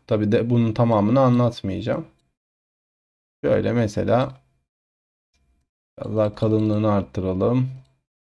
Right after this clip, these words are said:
Sekiz çok oldu ama. Bakın böyle oturtup daha sonra kafasının şeklini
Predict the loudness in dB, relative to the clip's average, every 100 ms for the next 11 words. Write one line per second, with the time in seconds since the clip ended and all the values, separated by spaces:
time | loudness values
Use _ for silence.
0 | _ _ _ _ _ -14 -8 -6 -8 -8
1 | -2 -2 -2 -4 0 0 0 -4 -8 _
2 | _ _ _ -12 -2 2 6 6 6 4
3 | 2 -2 -2 -4 -4 _ 4 4 4 0
4 | 0 0 -4 -2 -2 0 -4 -4 -4 -4
5 | -2 -2 -2 -4 -2 -2 -4